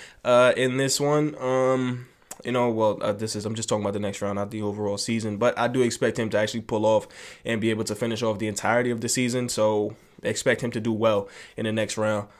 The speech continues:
Um, stepping into more of the corporate side of the nascar, uh, industry, the president of Toyota Racing, the president at Toyota Racing Development, is setting a high standard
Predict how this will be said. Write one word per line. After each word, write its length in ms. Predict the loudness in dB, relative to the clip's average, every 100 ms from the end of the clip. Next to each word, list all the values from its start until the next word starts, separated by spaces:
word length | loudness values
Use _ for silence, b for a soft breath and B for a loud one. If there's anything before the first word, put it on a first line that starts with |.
| b -2
Um, 500 | 2 6 6 4 -2 -6
stepping 400 | 4 4 6 2
into 460 | 2 6 8 8
more 460 | 8 6 8 8 8
of 320 | 6 4 2
the 140 | 0 0
corporate 600 | 2 6 6 6 0 0
side 560 | 2 4 6 4 2 -2 -2
of 580 | 4 6 4 2 -4 -2
the 220 | 0 0
nascar, 720 | 0 0 -2 -4 -2 0 -2 -8 B B B B B
uh, 180 | -2 0
industry, 560 | 0 0 0 -2 -4 -4 b b b b -20 -20 -20 _ -20 -20 -18 -10 B B B -4
the 80 |
president 460 | 2 6 8 6 4
of 120 | 2
Toyota 440 | 4 6 8 6 8
Racing, 320 | 6 4 -2
the 60 |
president 320 | 0 0 0 0
at 180 | -2
Toyota 360 | 0 2 4 4
Racing 280 | 4 4 0
Development, 500 | 2 2 4 0 0
is 200 | -2 0
setting 320 | 2 4 2
a 160 | 2 0
high 320 | 2 2 2
standard 580 | 2 4 4 4 2 -2